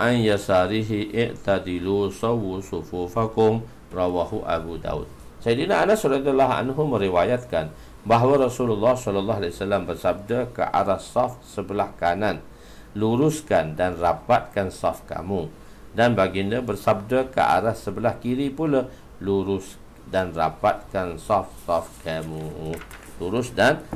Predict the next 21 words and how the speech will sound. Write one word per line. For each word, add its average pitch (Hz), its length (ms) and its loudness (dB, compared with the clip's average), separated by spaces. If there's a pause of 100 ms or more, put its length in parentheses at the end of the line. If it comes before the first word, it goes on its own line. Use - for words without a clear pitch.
(100)
rapatkan 92 720 0
saf-saf 82 560 -2 (160)
kamu. 78 240 -10 (1300)
Ha, - 160 -12
maksudnya, 98 640 -4 (320)
kita 98 160 -10
tengoklah 95 400 -4
di 95 160 -6
situ. 107 240 -6 (240)
Kalau 87 240 -6
tengok 92 240 -6 (160)
join 92 240 -6
hadis 82 400 -8
di 80 80 -4
atas, 139 480 0 (240)
maknanya 92 560 -4 (240)
setelah 87 560 -8
qamat, 107 400 -2 (320)
baru 92 240 -2
luruskan 82 560 -8
saf. 76 240 -8